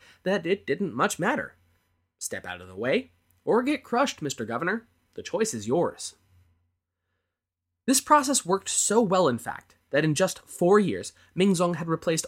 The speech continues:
all but four of his realm's governors with men of his own choosing, and without so much as a peep of rebellion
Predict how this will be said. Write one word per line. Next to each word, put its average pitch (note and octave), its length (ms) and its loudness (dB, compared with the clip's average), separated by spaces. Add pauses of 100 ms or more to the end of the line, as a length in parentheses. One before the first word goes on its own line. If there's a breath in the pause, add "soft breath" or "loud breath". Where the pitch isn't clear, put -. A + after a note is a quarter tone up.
(140)
all F#3 200 0
but G3+ 180 -6
four G3+ 320 4
of D3+ 80 0
his D#3 280 -6
realm's B2 300 -2
governors C3 540 -4 (180)
with C#3 160 0
men D3 240 2
of D#3+ 200 -4
his D#3+ 120 0
own D3+ 160 0
choosing, D3+ 380 -4 (420)
and C#3 80 0
without D3+ 260 0
so F3+ 140 0
much E3 320 -2
as D3 100 -6
a C#3 60 -6
peep - 400 -4
of F3+ 160 -6
rebellion E3 480 -2